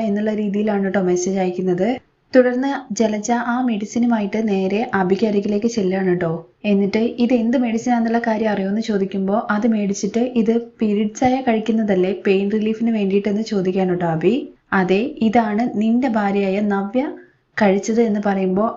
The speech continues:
"അവളിത് കഴിച്ചു എന്നോ, അവൾ പ്രഗ്നന്റ് അല്ലേ?" എന്ന് ചോദിക്കുമ്പോൾ അവൾ എല്ലാവരെയും കബളിപ്പിച്ചുകൊണ്ടിരിക്കുകയാണ്. "അവൾ എൻ്റെ കയ്യിൽ കിട്ടിയാൽ ഞാൻ കൊന്നു കളയും" എന്നുള്ള രീതിയിലൊക്കെ ജലജ പറയാണ് ട്ടോ. അപ്പോഴാണ് നവ്യ അതുവഴി പോകുന്നത്. തുടർന്ന് നവ്യയുടെ അടുത്ത്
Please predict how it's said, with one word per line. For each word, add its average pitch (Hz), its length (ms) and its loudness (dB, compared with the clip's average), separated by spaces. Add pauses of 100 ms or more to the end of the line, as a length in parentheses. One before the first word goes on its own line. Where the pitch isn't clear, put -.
(120)
"അവളിത് 247 400 -2
കഴിച്ചു 208 360 0
എന്നോ, 190 200 0 (160)
അവൾ 196 220 0
പ്രഗ്നന്റ് 240 520 0
അല്ലേ?" 240 140 0
എന്ന് 233 140 0
ചോദിക്കുമ്പോൾ 202 520 -2 (140)
അവൾ 190 280 0
എല്ലാവരെയും 233 580 0
കബളിപ്പിച്ചുകൊണ്ടിരിക്കുകയാണ്. 196 1040 0
"അവൾ 180 200 0
എൻ്റെ 190 200 0
കയ്യിൽ 196 280 0
കിട്ടിയാൽ 220 300 0
ഞാൻ 226 200 0
കൊന്നു 202 320 2
കളയും" 220 280 0
എന്നുള്ള 214 220 -2
രീതിയിലൊക്കെ 202 520 0
ജലജ 196 400 0
പറയാണ് 180 440 0
ട്ടോ. 160 180 0 (140)
അപ്പോഴാണ് 208 520 0 (480)
നവ്യ 233 380 2
അതുവഴി 202 340 0
പോകുന്നത്. 180 480 2 (540)
തുടർന്ന് 240 320 4
നവ്യയുടെ 226 400 0
അടുത്ത് 226 220 0